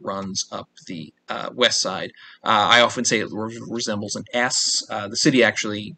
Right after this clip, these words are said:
uh, often referred to it as looking like a Z. And it was not a city project. It was contract number one was with a company,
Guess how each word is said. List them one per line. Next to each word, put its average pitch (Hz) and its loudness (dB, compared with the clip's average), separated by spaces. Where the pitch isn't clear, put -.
uh, 107 -6
often 104 -6
referred 104 -2
to 107 -4
it 98 -4
as 98 -6
looking 107 -8
like 98 -8
a 101 -12
Z. 117 -4
And 131 4
it 143 0
was 123 6
not 180 0
a 131 0
city 139 2
project. 117 4
It 104 -8
was 110 -4
contract 180 2
number 131 -2
one 101 -4
was 113 2
with 117 0
a - -6
company, 113 -2